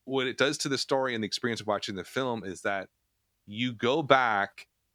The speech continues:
and, and if you rewatch it after you've seen the ending, every scene takes on a more heightened, to me at least, a more heightened,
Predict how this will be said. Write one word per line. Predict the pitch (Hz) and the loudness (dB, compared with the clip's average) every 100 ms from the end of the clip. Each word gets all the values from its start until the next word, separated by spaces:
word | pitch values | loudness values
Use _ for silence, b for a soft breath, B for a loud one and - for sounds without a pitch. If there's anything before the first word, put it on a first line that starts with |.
| _ | _
and, | 120 | -4
and | 117 | 0
if | 117 | 0
you | 104 | 0
rewatch | 95 127 120 117 117 - | 0 0 4 4 4 2
it | 98 92 - | 0 0 -2
after | 104 - | -2 -2
you've | 104 | -4
seen | 104 | -4
the | 98 | -4
ending, | 113 120 107 95 90 - _ _ _ - - | -4 -4 -4 -6 -8 -14 _ _ _ -8 -4
every | 135 143 151 | -4 -4 -4
scene | - 147 139 127 117 - | -2 -2 -2 -4 -8 -6
takes | 123 - | -4 -2
on | 120 | -2
a | 107 | -2
more | 104 101 | -2 -4
heightened, | - - 123 123 117 95 90 - - _ _ - | -4 -4 -4 -4 -8 -8 -10 -12 -16 _ _ -10
to | 135 | -6
me | 120 185 | -2 -2
at | 143 | -4
least, | 98 90 - - _ _ - | -6 -8 -10 -16 _ _ -6
a | |
more | 110 110 | -2 -2
heightened, | - - 127 123 110 104 | -4 -4 -4 -2 -6 -8